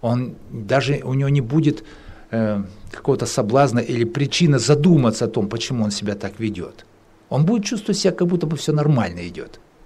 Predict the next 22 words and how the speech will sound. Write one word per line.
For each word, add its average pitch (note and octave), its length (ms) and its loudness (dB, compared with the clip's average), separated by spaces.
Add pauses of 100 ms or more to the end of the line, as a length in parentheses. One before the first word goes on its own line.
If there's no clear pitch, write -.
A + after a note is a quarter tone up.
(840)
Потому C#3+ 240 0
что - 120 0
эта C#3+ 140 4
связка, G#3 600 2 (420)
критика C3 540 4
и B2+ 200 0
защита, C3 640 2
и G2 200 -4
попытка A2+ 460 -2
оправдаться, B2 540 0
она G3 120 2
как G#3+ 160 -2
бы F#3 200 2
такая C3+ 400 -6
гармоничная D#3 680 2
по-своему. E2+ 640 -8 (3000)
Вот C3 280 -8
научитесь C3 600 -10
не A2+ 120 -4
отвечать - 680 -12 (500)
защитой F2+ 580 -12
такой. - 480 -16